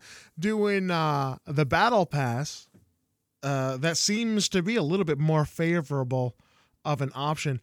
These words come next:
I personally like battle passes be-, better than loot boxes, but then again, to me, it doesn't make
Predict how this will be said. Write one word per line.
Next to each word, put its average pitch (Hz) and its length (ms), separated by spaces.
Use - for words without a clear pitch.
I 226 140
personally 185 920
like 156 520
battle 151 260
passes 147 680
be-, 139 480
better 151 580
than 139 360
loot 165 240
boxes, 131 480
but 139 180
then 170 140
again, 165 340
to 175 140
me, 175 260
it 143 100
doesn't 160 260
make 147 180